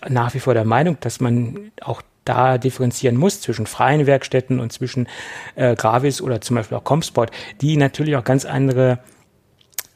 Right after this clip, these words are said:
äh, Investments, äh, in ihre, äh, Reparaturwerkstätten, äh, Werkstätten reingesteckt haben, sei es in Personal, was sie zu Apple geschickt haben für, für Schulungen et cetera. Äh, und dieses Investment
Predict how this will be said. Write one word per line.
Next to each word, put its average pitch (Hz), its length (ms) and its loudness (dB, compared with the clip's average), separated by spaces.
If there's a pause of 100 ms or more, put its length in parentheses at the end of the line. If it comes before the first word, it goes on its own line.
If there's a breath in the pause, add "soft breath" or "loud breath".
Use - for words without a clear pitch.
(120)
äh, 127 760 2
Investments, 123 760 2 (120)
äh, - 520 -4
in 131 140 -2
ihre, 117 540 0
äh, 120 220 -6
Reparaturwerkstätten, 127 1160 -2
äh, - 20 -8
Werkstätten 127 500 -4
reingesteckt 117 560 -2
haben, 117 240 0
sei 117 220 4
es 131 140 0
in 120 380 2 (320 loud breath)
Personal, 123 540 4
was 120 160 0
sie 120 100 -6
zu - 120 -4
Apple 123 200 -2
geschickt 117 300 -6
haben 113 220 -2
für, 117 420 -4
für - 200 -8
Schulungen 135 480 0
et 120 120 -2
cetera. 123 420 2 (560 loud breath)
Äh, 123 300 4
und 123 520 -2
dieses 120 360 -4
Investment 123 640 0